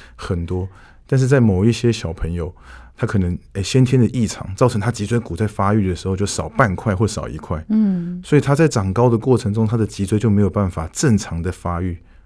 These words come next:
Speaker 1: 就没办法好好的长直啊，就越长就会越歪。
Speaker 2: 为什么会少一块？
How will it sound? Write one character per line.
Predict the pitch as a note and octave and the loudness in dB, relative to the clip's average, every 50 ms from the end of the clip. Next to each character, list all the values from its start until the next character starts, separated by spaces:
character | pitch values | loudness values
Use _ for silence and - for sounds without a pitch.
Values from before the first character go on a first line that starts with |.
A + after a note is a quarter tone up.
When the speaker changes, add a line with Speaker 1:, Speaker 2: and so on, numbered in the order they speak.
| - _ | -20 _
Speaker 1:
就 | - - C3 | -6 -2 2
没 | A#2+ | 4
办 | C#3 D3+ | 4 4
法 | B2+ B2 G#2 | 4 4 2
好 | - - G#2+ | 0 0 0
好 | G#2+ A#2 | 0 0
的 | F#2+ F2+ | 0 -2
长 | - - F2 E2+ E2+ | -2 -6 -6 -6 -8
直 | - - D#2 D#2 E2+ | -10 -10 -8 -6 -6
啊， | F2+ - - _ _ - - - - - - - - - | -8 -8 -10 _ _ -20 -20 -20 -20 -20 -20 -20 -12 -8
就 | - - | -4 0
越 | D3 C#3 A2+ F#2+ | 2 4 4 4
长 | - D#2 E2 | 2 -2 -6
就 | F2 F#2 | -4 -2
会 | F#2 G2 D#2+ | -2 -2 -2
越 | G#2 G#2 F#2 | -2 -2 -2
歪。 | E2+ E2 E2 E2 E2 F2 - - - | -4 -4 -8 -8 -10 -12 -10 -2 2
Speaker 2:
为 | D#4 D#4+ | 4 6
什 | - A3 | 6 8
么 | G3+ | 6
会 | G3 G#3+ | 6 4
少 | F#3+ F3 D#3+ D#3 | 2 0 -4 -4
一 | D#3 | -4
块？ | D#3 - E3 D#3+ E3+ | -6 -6 -6 -8 -8